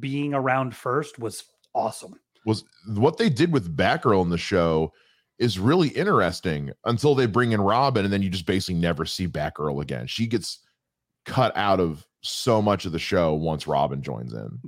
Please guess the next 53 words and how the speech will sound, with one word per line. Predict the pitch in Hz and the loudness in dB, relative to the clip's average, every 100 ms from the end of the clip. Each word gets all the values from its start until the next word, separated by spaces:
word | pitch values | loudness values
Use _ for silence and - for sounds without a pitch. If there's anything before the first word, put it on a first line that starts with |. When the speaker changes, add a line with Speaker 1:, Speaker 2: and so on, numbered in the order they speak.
| - | 0
Speaker 1:
Yeah, | 135 107 | 0 0
she's, | - 180 | -4 0
like, | 196 180 | 2 2
Speaker 2:
But | |
Speaker 1:
in | 165 160 | 0 -2
every | 175 196 180 | -2 -2 0
other | 175 165 | 0 0
episode | 151 151 - 151 143 | -2 -4 -2 0 0
in | 143 139 | -2 -6
the | 131 | -6
third | 123 156 143 139 | -6 -6 -6 -6
season. | 143 127 127 123 - _ _ | -8 -6 -6 -8 -10 _ _
She's | - 147 131 | -12 -6 -4
in | 135 | -2
maybe | 135 127 | -2 -2
five | 120 - 131 117 113 | -6 0 2 2 0
in | 120 107 | -4 -10
the | |
fourth, | 101 110 98 98 - | -12 -12 -10 -12 -12
and | 135 | -6
Speaker 2:
And | 95 | -2
Speaker 1:
it's | 95 | 0
Speaker 2:
then | 92 | 0
Speaker 1:
all | 110 98 | -2 -6
Robin. | 95 95 87 85 _ - | -10 -12 -16 -20 _ -4
Speaker 2:
And | 90 | 0
then | 90 | 0
in | |
the | 82 | 2
last | 80 76 76 | 2 2 0
season, | 82 71 | -4 -4
I | 76 | -6
think | 80 82 | -6 -8
she's | - 65 | -10 -8
got, | 76 - | -8 -8
like, | 69 | -10
two | - 78 | -8 -6
appearances, | 71 82 73 71 73 | -6 -6 -6 -6 -6
and | 67 | -6
most | 67 67 | -6 -6
of | |
them | 64 | -10
she | 71 | -8
doesn't | 64 | -6
have | 67 | -6
lines. | 67 71 | -8 -4
Anyway, | - 220 139 | 0 4 6
we're | 160 | 6
talking | 202 | 2
about | 107 92 | 2 0
Teen | 98 | -2
Titans, | 87 82 73 | -2 -2 -2
though. | 69 65 | -6 -6